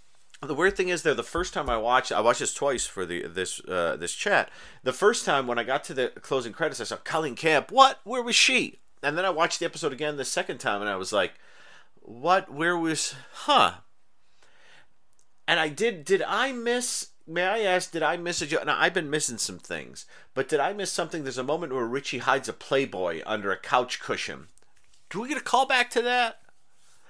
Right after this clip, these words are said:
I don't remember getting a call back. I'm worried that these D V Ds I'm watching are missing some bits and bobs here. Although I'm looking at it here, and the episode is,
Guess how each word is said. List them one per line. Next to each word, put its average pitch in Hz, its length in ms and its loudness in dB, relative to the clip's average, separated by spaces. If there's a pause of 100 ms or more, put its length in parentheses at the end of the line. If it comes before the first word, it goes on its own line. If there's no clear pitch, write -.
(200)
I 240 120 8
don't 294 160 4
remember 254 340 4
getting 117 280 2
a - 20 -12
call 117 200 4
back. 104 280 4
I'm 202 440 6
worried 151 500 2 (300)
that 117 300 2
these 151 260 -8
D 139 140 -8
V 127 140 -6
Ds 120 240 -4
I'm 101 160 0
watching 117 420 4
are 92 60 -2
missing 95 340 -2
some 85 220 -6
bits 92 240 -2
and 82 100 -8
bobs 82 360 2
here. 87 260 0 (200)
Although 147 160 4
I'm 143 80 4
looking 180 220 -4
at 147 80 -2
it 127 120 -6
here, 135 220 -4
and 107 160 -10
the 113 140 -6
episode 135 420 -2
is, 120 220 -2